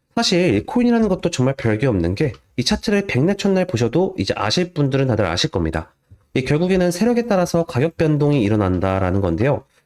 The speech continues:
자, 그래서 현재 국내 거래소에도 상장이 되어 있지만 해외 거래소에도 대부분의 거래가 진행이 좀 되고 있기 때문에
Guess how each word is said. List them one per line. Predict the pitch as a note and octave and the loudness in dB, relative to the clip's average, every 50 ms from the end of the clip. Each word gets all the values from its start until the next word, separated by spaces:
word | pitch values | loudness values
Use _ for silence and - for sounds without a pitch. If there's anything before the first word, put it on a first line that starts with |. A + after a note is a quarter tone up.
| _ _ | _ _
자, | - C3 | -2 -2
그래서 | C#3+ D#3 F#3+ | 0 0 0
현재 | F#3+ F#3 F3+ F#3 F3+ | 0 2 0 0 -2
국내 | F#3 - C#3 E3 G3+ G#3 | 0 0 0 2 2 2
거래소에도 | F#3+ G3 F#3+ F#3 - F#3+ F3 F3+ | 2 0 0 0 0 0 0 0
상장이 | F3 F#3+ F#3 F3 F3 F3 E3+ | 0 0 0 2 2 2 0
되어 | E3+ A#2+ A#2+ G2+ | 2 0 0 0
있지만 | F2 - - - A#2 G#2+ F2+ G#2 A#2 F2+ - - _ _ _ _ - | 0 -2 -2 -2 0 0 2 0 0 -2 -4 -8 _ _ _ _ -2
해외 | F#3+ G3 F#3+ | 0 0 0
거래소에도 | F#3+ - A#2 B2+ B2+ B2+ B2 A2+ G#2+ - F3 F#3+ F#3 F#3 - | 0 0 0 0 0 0 0 0 0 0 0 -2 -2 -4 -4
대부분의 | - A#2 C3 B2 F#2 E2+ E2 E2 F#2 - _ _ | -2 0 0 0 -2 -2 -4 -4 -6 -8 _ _
거래가 | - - G2+ G2+ G2+ G#2 | -6 -2 -2 0 0 -2
진행이 | - - G#2 G#2 G#2 | 0 0 0 0 0
좀 | A2+ A2 | 0 0
되고 | G#2 G2 G2 G#2 F#2+ | 0 0 0 0 -2
있기 | - - G2 - | -2 -4 -4 -2
때문에 | D#3 D3 A2+ G#2+ D3+ E3+ - C3+ | 0 0 0 0 0 0 -2 -4